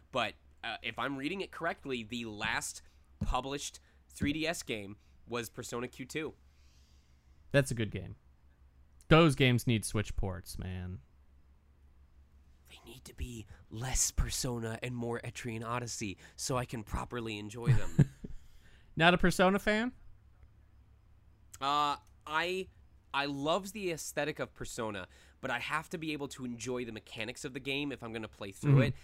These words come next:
Speaker 1: and I'm not a fan of the Persona Fusion mechanics.
Speaker 2: Okay.
Speaker 1: The idea of, of having to level up the monsters,
Speaker 2: <laughs>
Speaker 1: uh,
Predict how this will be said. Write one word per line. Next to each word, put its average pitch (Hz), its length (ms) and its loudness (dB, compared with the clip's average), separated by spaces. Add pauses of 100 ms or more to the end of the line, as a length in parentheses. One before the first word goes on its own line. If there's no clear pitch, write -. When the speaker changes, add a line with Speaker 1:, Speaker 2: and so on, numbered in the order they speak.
(240)
Speaker 1:
and 120 120 -6
I'm 117 320 -4
not 123 360 0
a 110 60 -14
fan 107 540 -10
of 113 160 -6
the 113 60 -10
Persona 110 500 -10
Fusion 113 500 -6
mechanics. 80 640 -12
Speaker 2:
Okay. 135 380 4
Speaker 1:
The 120 100 0
idea 120 580 -2
of, 110 300 -4 (360)
of 123 120 -6
having 143 280 -4
to 131 60 -4
level 131 440 -4
up 127 160 -4
the 123 80 -8
monsters, 113 680 -4 (160)
Speaker 2:
<laughs> - 180 -16
Speaker 1:
uh, 107 420 0